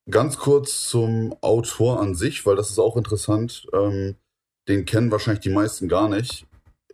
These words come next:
Er ist auch eher so ein Typ, der, ähm, ich sag mal, ein bisschen mehr in die Prosa geht.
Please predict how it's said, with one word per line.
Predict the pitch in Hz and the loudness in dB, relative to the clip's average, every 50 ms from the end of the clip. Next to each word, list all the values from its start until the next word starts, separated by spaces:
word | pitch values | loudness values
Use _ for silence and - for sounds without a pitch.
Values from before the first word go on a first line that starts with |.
| _ | _
Er | - 98 98 104 104 | 2 2 4 4 2
ist | 98 98 - | 2 0 0
auch | 73 98 95 - | -2 -2 0 0
eher | - 90 101 101 | 2 2 2 4
so | 95 98 101 | 4 2 2
ein | 98 98 98 98 95 92 - - | 2 0 -2 -4 -6 -8 -10 -10
Typ, | - - - 113 117 - _ - | -6 -2 0 0 0 -2 _ -2
der, | - 101 95 95 95 95 95 95 95 95 95 - - - - - - - _ _ _ _ _ _ _ _ _ _ - | 2 4 4 6 4 4 4 2 2 0 -2 -6 -12 -18 -18 -18 -18 -20 _ _ _ _ _ _ _ _ _ _ -2
ähm, | 95 90 90 90 90 90 90 90 90 90 90 87 87 87 90 - - - | -2 0 0 0 0 -2 -2 -2 -2 -2 -2 -2 -2 -4 -6 -10 -12 -6
ich | - | -2
sag | 95 87 | -2 -2
mal, | 90 95 92 92 92 90 90 90 85 | 0 0 0 0 2 2 0 0 -2
ein | - _ _ _ _ _ _ _ _ _ _ _ _ _ - | -6 _ _ _ _ _ _ _ _ _ _ _ _ _ -6
bisschen | 95 - - 110 98 92 92 92 92 92 | -4 0 2 2 2 2 0 -2 -2 0
mehr | 95 98 98 92 | 0 0 0 0
in | 90 | -2
die | 92 90 | -4 -6
Prosa | 80 - - 65 92 98 113 131 127 135 143 139 131 | -6 -4 -4 0 0 2 2 2 2 2 2 0 0
geht. | 123 113 127 135 147 160 - - - - - | -2 0 0 0 0 -2 -4 -8 -12 -12 -14